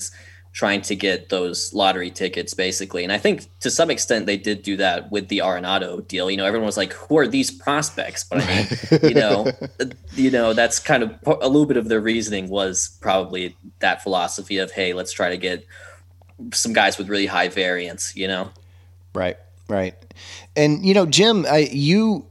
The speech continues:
Speaker 2: you hit on it and you mentioned it with the Pujols signing, but, you know, what, at what point do we, you know, when we're looking at a rebuild with something like this,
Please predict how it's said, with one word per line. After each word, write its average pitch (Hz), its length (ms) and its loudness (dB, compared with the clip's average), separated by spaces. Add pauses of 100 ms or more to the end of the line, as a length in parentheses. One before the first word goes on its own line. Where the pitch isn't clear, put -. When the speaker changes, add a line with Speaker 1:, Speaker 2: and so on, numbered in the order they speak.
(500)
Speaker 2:
you 147 220 4
hit 180 220 6
on 196 140 6
it 208 140 4
and 143 140 6
you 143 100 6
mentioned 143 340 4
it 147 80 2
with 143 120 0
the 147 60 0
Pujols 143 420 2
signing, 92 420 0 (580)
but, - 460 4 (1500)
you 160 160 4
know, 147 260 6 (380)
what, 156 500 -2
at 147 180 4
what - 220 2
point 175 400 2
do 131 160 4
we, 127 500 4
you 151 140 2
know, 127 120 6
when 139 220 2
we're 185 160 4
looking 156 360 4
at 127 100 6
a 120 60 4
rebuild 113 420 2
with 104 120 -2
something 107 280 0
like 92 180 -4
this, 90 280 -2